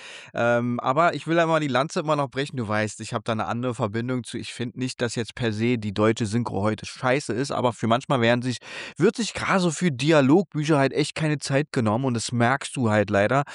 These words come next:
Da sind so eine Übersetzung, kommen halt so ganz weirde Übersetzungen, die durchgewunken werden, mit denen ich auch überhaupt nicht okay bin. Ähm,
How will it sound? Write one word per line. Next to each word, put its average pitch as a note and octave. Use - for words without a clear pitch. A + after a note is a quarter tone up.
Da A#2+
sind A2+
so B2
eine B2+
Übersetzung, B2
kommen D3
halt C#3
so C3+
ganz D#3
weirde E3
Übersetzungen, C#3+
die A#2+
durchgewunken A#2
werden, A2+
mit G#2+
denen A#2
ich A#2
auch A2
überhaupt A2
nicht A#2+
okay B2
bin. A#2
Ähm, A2+